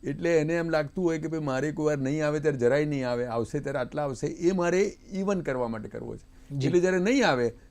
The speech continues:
Speaker 1: ત્યારે હું એમાંથી લઈ શકું પૈસા અને મારો ટેક્સનો ને બીજો ધારો કે માર્કેટના ફોર્સીસના કારણે ડિસએડવાન્ટેજ ના થવો જોઈએ. તો એણે વધારે ઇક્વિટીની જગ્યાએ ડેટમાં જવું જોઈએ,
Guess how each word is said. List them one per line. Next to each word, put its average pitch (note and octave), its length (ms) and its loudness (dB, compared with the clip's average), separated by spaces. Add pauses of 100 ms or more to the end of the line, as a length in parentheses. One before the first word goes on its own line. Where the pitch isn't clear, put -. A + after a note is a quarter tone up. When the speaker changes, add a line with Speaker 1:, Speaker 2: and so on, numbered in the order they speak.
(120)
Speaker 1:
ત્યારે F3 220 2
હું F#3+ 160 2
એમાંથી F3 360 2
લઈ F3 180 4
શકું D3 320 -2
પૈસા A#2 380 -4 (360)
અને D#3 120 -2
મારો E3 260 4
ટેક્સનો D3+ 760 0
ને D3+ 120 -2
બીજો D3+ 640 2
ધારો C3 280 0
કે C#3 120 -4
માર્કેટના C3+ 640 -2
ફોર્સીસના C#3 520 -2
કારણે C#3 300 -2
ડિસએડવાન્ટેજ C#3 640 -2
ના A#2+ 160 -4
થવો G#2+ 240 -6
જોઈએ. A2+ 180 -8 (380)
તો G3+ 120 0
એણે D3 360 -2
વધારે D#3 580 2
ઇક્વિટીની D#3+ 720 -2
જગ્યાએ D#3 280 -2
ડેટમાં A#2 420 -2
જવું F#2+ 220 -8
જોઈએ, - 180 -16